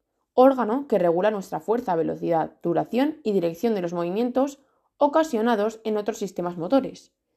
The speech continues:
y ocasionando hipotonía de los músculos afectados, alteración de la dirección,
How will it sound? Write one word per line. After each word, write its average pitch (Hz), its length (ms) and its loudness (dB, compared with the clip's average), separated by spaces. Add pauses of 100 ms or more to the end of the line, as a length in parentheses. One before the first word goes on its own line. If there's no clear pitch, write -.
(540)
y 208 200 -4 (420)
ocasionando 202 1040 0 (160)
hipotonía 170 720 0 (440)
de 180 260 -4
los 175 180 -2
músculos 269 480 0
afectados, - 720 -6 (300)
alteración 175 560 -2
de 165 60 2
la 156 80 2
dirección, 233 680 0